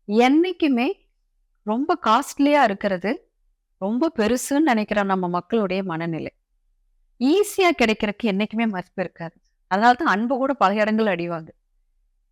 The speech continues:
எந்த ஒரு பொருளையும் நீங்க பார்த்துட்டீங்கன்னா, ஒண்ணு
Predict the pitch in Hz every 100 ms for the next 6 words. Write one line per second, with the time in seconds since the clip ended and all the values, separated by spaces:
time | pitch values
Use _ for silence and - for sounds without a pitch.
0 | - 240 294 403 392 285 226 196 156 -
1 | _ _ _ _ _ _ _ _ 247 254
2 | 285 285 240 202 190 190 - 185 175 240
3 | - _ _ 196 220 254 294